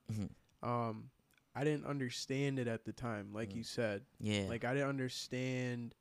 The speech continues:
Speaker 2: you know, like, why is my dad yell-, screaming at
Speaker 1: Yeah.
Speaker 2: me? Why is my dad pushing me to do
Speaker 1: Mm-hmm.
Speaker 2: this? Like,
Speaker 1: Yeah.
Speaker 2: you don't realize, but, like, now, at, you know, as I'm, you know, getting more mature,
Speaker 1: Mm-hmm.
Speaker 2: you know, developing, whatever, I'm like,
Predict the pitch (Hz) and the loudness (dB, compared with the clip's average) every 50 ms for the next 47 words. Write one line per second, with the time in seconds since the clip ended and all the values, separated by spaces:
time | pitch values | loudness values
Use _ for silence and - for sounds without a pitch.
0 | _ _ _ _ _ - 135 131 120 107 117 131 151 170 170 160 170 160 156 151 | _ _ _ _ _ -8 -6 -4 -4 -2 2 6 6 6 6 6 6 2 2 2
1 | 139 147 147 151 143 135 120 117 120 120 135 - - - - - - - 135 143 | 2 2 2 2 2 0 -2 -2 0 0 0 0 -2 -4 -4 -4 -4 -2 0 0
2 | 151 151 143 131 123 113 110 107 104 90 101 113 123 139 156 147 151 151 143 143 | 2 2 2 2 2 4 4 4 4 2 2 2 2 4 2 2 2 0 0 0
3 | 139 143 139 135 123 - - 147 139 - - 131 131 131 127 127 127 120 - 131 | 2 2 2 4 6 6 6 6 6 2 0 -2 -2 0 0 0 2 2 2 4
4 | 131 127 123 120 107 104 101 104 - - 113 120 120 120 - - - 123 104 98 | 4 4 4 4 2 2 0 -4 -4 -4 -4 -4 -4 -6 -8 -10 -6 -2 0 0
5 | 101 98 85 - - - - - 156 185 208 208 165 139 135 139 156 165 170 175 | 2 0 0 -2 -6 -8 -4 0 6 6 8 8 8 6 6 6 8 8 10 10
6 | 175 165 170 165 156 147 139 135 123 113 110 117 113 113 120 131 139 156 160 151 | 10 10 8 6 4 4 2 2 4 4 2 0 0 0 2 4 4 6 6 8
7 | 131 120 110 110 - - - _ _ _ _ _ _ - - 131 117 - - 139 | 8 6 6 4 0 -4 -14 _ _ _ _ _ _ -2 2 2 2 2 2 2
8 | 139 139 131 131 139 139 131 139 131 120 117 - - 147 135 127 117 117 131 127 | 4 4 6 6 6 6 4 4 2 2 0 -2 0 2 2 4 4 2 2 2
9 | 139 135 131 123 123 127 127 123 123 120 113 - - - - 135 135 131 131 127 | 2 2 2 2 2 2 2 2 2 0 -2 -4 -2 2 4 6 8 8 8 6
10 | 127 147 - - 107 104 104 92 80 95 - _ _ - 139 139 131 127 123 120 | 6 4 0 -2 -2 -2 -2 -2 -4 -8 -14 _ _ 0 2 4 4 4 4 4
11 | 120 127 123 120 131 135 131 131 131 131 - 131 127 120 117 117 117 120 120 120 | 4 2 2 4 6 6 6 6 6 6 4 4 4 4 2 2 2 4 4 4
12 | 117 117 117 - - - 131 131 127 127 120 117 113 113 | 4 2 2 0 0 -2 -2 -2 -2 -2 -2 -2 -2 -4